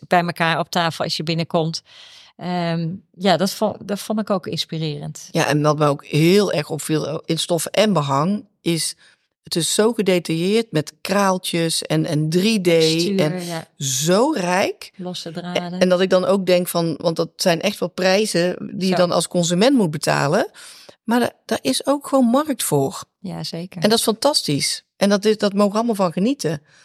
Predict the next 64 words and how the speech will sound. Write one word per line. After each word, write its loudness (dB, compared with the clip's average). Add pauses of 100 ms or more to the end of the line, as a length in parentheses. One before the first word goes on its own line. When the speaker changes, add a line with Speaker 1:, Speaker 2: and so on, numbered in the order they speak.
(180)
Speaker 2:
Maar -6
dat 0
was 2
zo 4
Speaker 1:
Nou, 4
en 2
ik 0
vind, 2
dat 2
vind 0
ik -4
ook -2
weer -2
wat -4
interieur, 2
eh, 0 (160)
adviseurs -2
en -4
stylisten 0
zo 0
tof 2
doen. 2 (200)
Als 2
er -2
minder 2
budget -2
is, -4
dan -4
vinden 2
ze -2
altijd -2
wel 4
ergens -2
een -4
wand 4
in 0
een 0
kast 0
of -2
een -2 (480)
pilaar 4
in 0
een 2
huis 2
waar 2
je -2
dan 0
net 2
even -2
dat -2
hele 2
mooie 4
accent -2
met -4
een -6
Editis -6
of -8
weet -4
ik -6
veel, 0
al -2
die -2
mooie 2
merken, 2